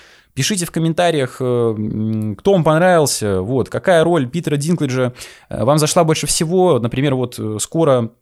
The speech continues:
уже в американских кинотеатрах идёт приквел «Голодных игр», э, будет про него выпуск обязательно, когда он выйдет, э,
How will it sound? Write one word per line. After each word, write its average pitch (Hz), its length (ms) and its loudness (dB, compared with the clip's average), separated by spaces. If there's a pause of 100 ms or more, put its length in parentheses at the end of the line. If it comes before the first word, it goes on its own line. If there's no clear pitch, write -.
уже 113 220 -2
в - 20 2
американских 117 500 -4
кинотеатрах 117 540 -2
идёт 117 240 -6 (260)
приквел 147 400 2
«Голодных 131 500 2
игр», 160 360 2 (360)
э, 107 240 0
будет 123 380 -4
про - 100 -4
него 117 220 0
выпуск 156 380 -2
обязательно, 127 580 0
когда 113 220 -4
он 113 100 0
выйдет, 113 380 -6
э, 101 340 -8